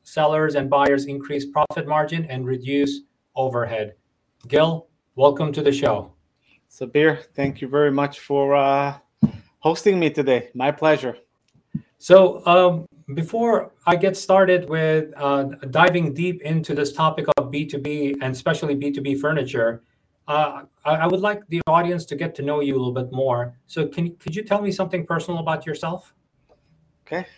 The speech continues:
Speaker 2: so I can tell you that I'm happily married. I have three children. I have my oldest one, uh, my daughter,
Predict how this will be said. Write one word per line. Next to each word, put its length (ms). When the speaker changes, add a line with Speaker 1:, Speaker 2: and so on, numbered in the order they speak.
Speaker 2:
so 300
I 60
can 160
tell 180
you 60
that 160
I'm 120
happily 400
married. 440
I 580
have 80
three 300
children. 680
I 80
have 180
my 200
oldest 340
one, 360
uh, 380
my 160
daughter, 480